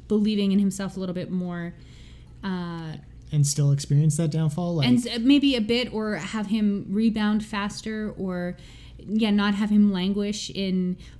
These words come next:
Speaker 1: plaid hell for so long. I mean, it, not that those are, I mean, I still like it, but it's just, it, it almost feels like it's too much. It's like Twin Peaks went too far into that, into that realm where they just,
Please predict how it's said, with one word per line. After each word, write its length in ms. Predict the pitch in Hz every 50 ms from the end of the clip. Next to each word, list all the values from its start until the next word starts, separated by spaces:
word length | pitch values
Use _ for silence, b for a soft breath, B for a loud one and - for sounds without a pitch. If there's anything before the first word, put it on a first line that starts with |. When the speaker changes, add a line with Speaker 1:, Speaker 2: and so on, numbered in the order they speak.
| - -
Speaker 1:
plaid 420 | - - 202 190 185 180 185 190
hell 420 | 185 - 190 180 180 185 190 202 214
for 300 | 208 214 - 226 214 208
so 240 | 214 - 226 220 220
long. 480 | 220 214 208 208 208 214 214 220 214
I 120 | - - 214
mean, 400 | 208 208 202 202 202 202 - - -
it, 180 | 196 208 226
not 280 | 226 247 262 269 285 277
that 80 | 311 262
those 200 | 302 294 277 269
are, 200 | 294 277 220 -
I 80 | 226 254
mean, 300 | 254 262 269 240 233 -
I 60 | 254 247
still 280 | 240 - - 339 330
like 280 | 294 330 381 440 - -
it, 140 | 240 208 -
but 120 | 247 240
it's 240 | 233 220 220 - -
just, 320 | 294 285 254 - - B B B B B B B B
it, 320 | - - 220 247 247 - -
it 120 | 226 233
almost 300 | 240 247 247 262 - -
feels 160 | - 285 277
like 140 | 247 269 -
it's 160 | 226 220 -
too 160 | - - 247 226
much. 280 | 208 - - - -
It's 140 | 202 - -
like 160 | 214 196 196
Twin 180 | - - 226 208
Peaks 280 | 208 208 208 - -
went 160 | 196 208 - -
too 140 | - 220
far 360 | 208 214 - 202 196 190 185 180
into 260 | 180 180 180 - 190
that, 440 | 180 170 165 165 - - - - - - - - - - - - - - -
into 220 | 202 208 208 202
that 200 | 190 180 180 -
realm 220 | 190 185 175 180
where 100 | 180 180
they 120 | 180 185 185
just, 320 | 196 190 185 190 - B